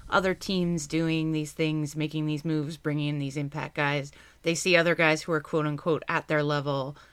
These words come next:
um, and not, I think, I,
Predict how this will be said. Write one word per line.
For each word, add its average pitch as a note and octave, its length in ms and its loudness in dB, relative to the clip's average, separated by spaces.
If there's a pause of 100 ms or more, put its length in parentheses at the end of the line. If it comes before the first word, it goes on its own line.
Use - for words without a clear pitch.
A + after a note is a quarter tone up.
(320)
um, C#3 640 -2
and D#3+ 420 -2
not, F3+ 720 2
I E3 140 0
think, - 680 -4 (720)
I, - 100 2